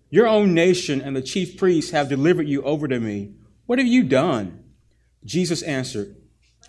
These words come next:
"My kingdom is not of this world. If my kingdom were of this world,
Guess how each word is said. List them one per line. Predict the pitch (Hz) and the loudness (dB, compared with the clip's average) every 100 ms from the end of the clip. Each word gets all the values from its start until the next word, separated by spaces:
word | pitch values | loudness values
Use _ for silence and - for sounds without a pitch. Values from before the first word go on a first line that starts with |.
| 147 | 0
"My | 165 | 2
kingdom | 170 196 202 180 | 4 4 4 4
is | 143 | 2
not | 160 165 | 0 0
of | 156 | -2
this | 165 - | -6 -4
world. | 147 143 156 156 - _ _ | 0 0 -2 -8 -18 _ _
If | - 139 | -6 0
my | 160 180 | 2 0
kingdom | 196 190 165 156 147 | 0 0 2 2 2
were | 151 190 202 | 2 2 2
of | 175 143 127 | 2 -2 -2
this | 131 - | -6 -6
world, | 120 120 120 120 - | -4 -2 -2 -6 -12